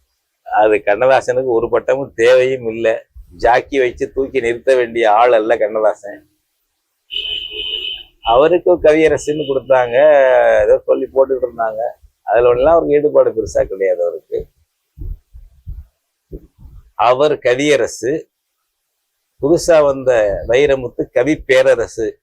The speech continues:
என்று மாற்றியவர் யாரு? இதே கருணாநிதி. அது வினை விதைத்தவன் வினை அறுப்பான்னு சொல்லுவாங்கல்ல, திணை விதைத்தவன் திணை அறுப்பான், வினை விதைத்தவன் வினை அறுப்பான்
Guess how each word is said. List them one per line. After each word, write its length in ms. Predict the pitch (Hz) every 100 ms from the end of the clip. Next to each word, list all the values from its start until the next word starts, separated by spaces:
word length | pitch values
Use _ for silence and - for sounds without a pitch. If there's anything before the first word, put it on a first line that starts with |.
| _
என்று 540 | 117 127 117 107 110
மாற்றியவர் 520 | 139 - 139 135 127
யாரு? 480 | 127 123 127 139 135 - _ _ _ _ _ _ _ _ _ - - _ _ _
இதே 580 | 101 104 117 120 123
கருணாநிதி. 640 | 127 107 104 101 92 87 87 - - - _ _ _ _ _ _ - _ _ _ - - _ _ _ _ _ -
அது 220 | 110 110
வினை 380 | 101 113 135 143
விதைத்தவன் 560 | 127 131 - 131 131 120
வினை 260 | 117 127
அறுப்பான்னு 560 | 120 117 120 117 117 123
சொல்லுவாங்கல்ல, 720 | 113 101 107 101 104 107 95 _ _ - _ _ _ _ _ _
திணை 340 | 117 127 131
விதைத்தவன் 520 | 117 123 120 120 131
திணை 280 | 113 117 123
அறுப்பான், 460 | 117 110 - 139 120
வினை 260 | 120 131
விதைத்தவன் 480 | 131 120 - 120 123
வினை 240 | 113 120
அறுப்பான் 460 | 117 107 - 101 98